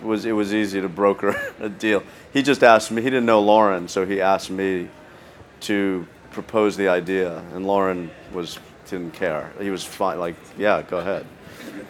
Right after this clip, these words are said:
Um, and I don't think he knew what he was gonna do, so, um, I just, they needed to legally say you can use Bob as a character.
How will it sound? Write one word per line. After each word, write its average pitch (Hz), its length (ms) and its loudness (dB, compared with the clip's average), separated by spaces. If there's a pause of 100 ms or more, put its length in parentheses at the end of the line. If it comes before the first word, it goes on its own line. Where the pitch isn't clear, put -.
(480)
Um, 107 340 8
and 107 260 2
I 113 100 8
don't 123 180 4
think 107 160 -2
he 107 140 -2
knew 104 340 0
what 92 180 0
he 98 120 -4
was 90 140 -6
gonna 87 220 -8
do, 90 360 -4
so, - 340 -12 (640)
um, 80 420 -10 (560)
I 90 80 -10
just, 90 240 -8 (100)
they 101 120 -4
needed 85 440 -6
to 90 120 -6
legally 82 640 -8 (1120)
say 92 220 -2
you 87 120 -4
can 87 180 -10
use 85 260 -6
Bob 80 380 -6
as 71 140 -12
a 67 40 -18
character. - 460 -12